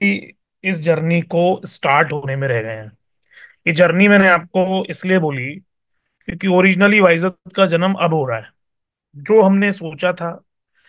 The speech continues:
टोकन से, जो हम अपनी ब्लॉकचेन पे आए,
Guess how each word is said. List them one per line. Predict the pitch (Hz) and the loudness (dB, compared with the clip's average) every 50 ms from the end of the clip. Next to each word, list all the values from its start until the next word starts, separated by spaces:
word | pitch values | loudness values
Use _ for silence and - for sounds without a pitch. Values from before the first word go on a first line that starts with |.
| _ _ _ _ - | _ _ _ _ -6
टोकन | 175 165 160 - - 185 190 190 | -4 -4 -2 0 2 2 2 2
से, | 185 - 185 180 185 185 - - - 175 | 2 0 0 0 0 -2 -4 -8 -10 -8
जो | 160 175 175 170 | -4 -2 0 0
हम | 156 170 170 | 0 0 -2
अपनी | 180 165 - - 165 170 165 | -4 -6 -6 -6 -6 -6 -4
ब्लॉकचेन | 156 151 147 147 147 - - - 165 165 160 | -2 -2 -2 -2 -2 -4 -8 -8 -6 -6 -2
पे | 170 165 | 0 0
आए, | 160 156 151 160 - | 0 0 -2 -6 -8